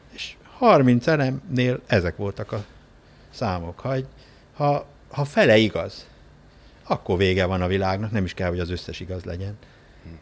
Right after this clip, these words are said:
Speaker 1: Mert a tizenöt-huszonöt év az nem az a lépték, amire mondjuk az emberiség itt a Földön berendezkedett, hanem szerintem azért egy kicsit nagyobb ívű elképzelés.
Speaker 2: Már én érintőlegesen felvetettem, de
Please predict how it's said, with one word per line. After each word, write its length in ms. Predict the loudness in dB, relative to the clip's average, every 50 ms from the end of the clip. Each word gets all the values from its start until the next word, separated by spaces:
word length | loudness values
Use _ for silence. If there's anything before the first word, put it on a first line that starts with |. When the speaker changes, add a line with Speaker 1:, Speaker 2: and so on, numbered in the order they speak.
| -20 -18 -10
Speaker 1:
Mert 200 | -8 -8 -6 -6
a 40 | -4
tizenöt-huszonöt 920 | 0 2 2 4 4 4 4 4 2 0 -4 -4 -2 -2 -2 -2 -2 -2
év 180 | -4 -2 -2 -2
az 100 | -2 -2
nem 100 | 0 0
az 120 | 0 0
a 60 | 0 0
lépték, 500 | 0 0 0 -2 -2 -4 -6 -4 -4 -4
amire 360 | -6 -4 -4 -4 -4 -6 -4
mondjuk 240 | -4 -6 -4 -4 -2
az 100 | -2 -2
emberiség 600 | -2 -2 -2 -2 -2 -4 -4 -6 -8 -8 -8 -10 -14 -18 -20 -20
itt 160 | -20 -18 -16
a 60 | -14
Földön 520 | -10 -6 -6 -4 -4 -4 -6 -6 -8 -8 -10 -10 -10 -10 -10 -10 -10 -10 -8 -6
berendezkedett, 800 | -4 -2 -2 -2 -2 -4 -4 -6 -6 -6 -8 -6 -4 -4 -4 -4
hanem 260 | -4 -4 -4 -4 -4
szerintem 460 | -4 -4 -6 -4 -6 -6 -8 -8 -8
azért 300 | -8 -6 -6 -6 -6 -6
egy 120 | -8 -10 -10
kicsit 280 | -12 -14 -14 -14 -12
nagyobb 300 | -10 -8 -8 -8 -8 -10 -12 -16 -20 -20 -20 -20 -12 -6
ívű 400 | -4 -2 -2 -2 -4 -8 -10 -12 -16 -20 -20 -14 -10
elképzelés. 520 | -8 -8 -6 -6 -8 -6 -4 -2 -2 0
Speaker 2:
Már 40 | 2
én 200 | 2 0 0 0
érintőlegesen 800 | -2 0 0 2 2 2 2 4 4 4 4 4 2 2 0 -2
felvetettem, 720 | 0 2 2 4 4 4 2 0 -2 -2 -2 -2 0 2
de 220 | 6 6 6 4